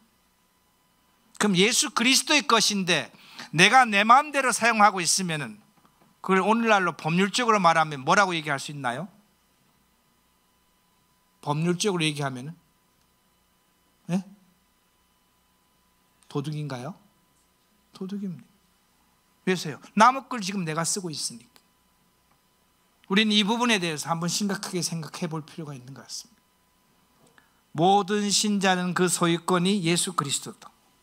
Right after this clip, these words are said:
그럼 내가, 나의 소유권이 예수 그리스도께 있다면은 내가 가지고 있는 시간은 예수 그리스도의 것일까요?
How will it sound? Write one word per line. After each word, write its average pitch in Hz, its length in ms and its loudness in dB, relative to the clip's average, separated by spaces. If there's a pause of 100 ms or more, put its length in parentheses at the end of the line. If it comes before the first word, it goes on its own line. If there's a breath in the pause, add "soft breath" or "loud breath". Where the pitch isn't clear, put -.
(500)
그럼 226 200 4
내가, 202 540 6 (480 soft breath)
나의 254 380 6
소유권이 262 720 -2
예수 240 320 2
그리스도께 226 600 0
있다면은 147 600 -2 (540 loud breath)
내가 208 340 6
가지고 262 360 2
있는 240 200 0
시간은 262 600 2
예수 220 280 0
그리스도의 226 420 -2
것일까요? 196 640 -2